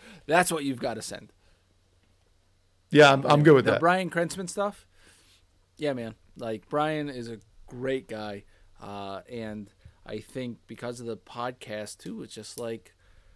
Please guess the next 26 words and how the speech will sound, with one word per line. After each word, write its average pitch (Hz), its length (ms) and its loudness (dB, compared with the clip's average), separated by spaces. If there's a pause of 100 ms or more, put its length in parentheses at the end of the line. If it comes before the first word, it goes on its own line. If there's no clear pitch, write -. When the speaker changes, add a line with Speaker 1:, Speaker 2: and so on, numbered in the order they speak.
(720)
Speaker 1:
I 165 180 -2
think 202 200 -2
we've 214 140 -4
also 226 240 2
brought 208 220 0
him 240 180 -2
value, 190 300 0
too. 160 200 -6
I, 117 120 -4
he's 131 340 -6
sat 139 240 0
on 131 140 -4
some 131 180 -12
interviews. 185 580 -6
He's 120 180 -8
definitely 127 360 -8
researched 180 480 -8
a 170 60 -6
lot 160 120 -2
Speaker 2:
We 160 80 6
Speaker 1:
of 175 40 8
Speaker 2:
helped 196 120 10
Speaker 1:
these 240 60 4
Speaker 2:
him 208 60 6
get 226 160 12
an 262 60 12